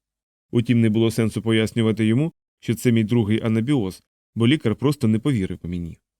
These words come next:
У кріоприхистку на мене вже тиждень чекав лист від Джона. Любий Дене, гаразд, я здаюся. Як тобі це вдалося? Виконуючи твоє прохання, не зустрічаємо тебе у прихистку, хоча Дженні дуже хотіла.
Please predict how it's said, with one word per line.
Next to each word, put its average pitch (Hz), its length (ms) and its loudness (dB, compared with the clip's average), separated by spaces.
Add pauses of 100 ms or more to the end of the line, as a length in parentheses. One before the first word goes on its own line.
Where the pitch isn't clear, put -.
(400)
У 123 100 2
кріоприхистку 117 840 0 (260)
на 117 100 2
мене 117 240 4
вже 107 160 -2
тиждень 123 400 -2
чекав 135 320 -4
лист 113 300 -2
від 113 160 -4
Джона. 85 320 -10 (800)
Любий 220 240 0
Дене, 90 280 -4 (560)
гаразд, 185 360 0
я 165 160 0
здаюся. 98 540 -6 (240)
Як 240 160 -4
тобі 233 200 0
це 220 140 -2
вдалося? 110 500 -6 (640)
Виконуючи 123 560 2
твоє 117 180 0
прохання, 120 520 -2 (360)
не 127 120 4
зустрічаємо 127 600 0
тебе 117 260 0
у 131 120 -2
прихистку, 110 600 -4 (220)
хоча 123 380 0
Дженні 135 300 0
дуже 113 220 0
хотіла. - 440 -10